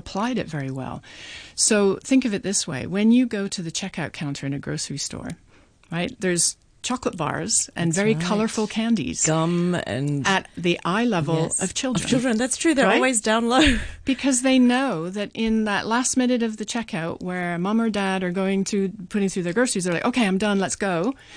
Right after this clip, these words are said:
Speaker 1: And the kid goes, and it's called, it actually has a name, it's called the nag factor.
Speaker 2: Oh, really?
Speaker 1: And so the kid goes,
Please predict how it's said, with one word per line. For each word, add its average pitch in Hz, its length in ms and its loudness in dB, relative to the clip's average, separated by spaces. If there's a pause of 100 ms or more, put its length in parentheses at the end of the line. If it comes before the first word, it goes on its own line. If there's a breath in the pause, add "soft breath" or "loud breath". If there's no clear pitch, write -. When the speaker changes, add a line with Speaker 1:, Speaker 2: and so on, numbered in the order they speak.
(260 loud breath)
Speaker 1:
And 190 280 4
the 185 40 2
kid 240 300 0
goes, 170 500 0
and 180 120 -2
it's - 80 -2
called, 254 480 -2
it - 20 0
actually 262 240 2
has 233 100 2
a 220 60 6
name, 214 220 0
it's - 120 -4
called 196 320 0
the 185 300 0
nag 185 360 4
factor. - 580 -4 (120)
Speaker 2:
Oh, - 60 0 (100)
really? 185 320 0
Speaker 1:
And 214 140 6
so 240 160 4
the 233 80 0
kid 247 220 -2
goes, 214 240 -2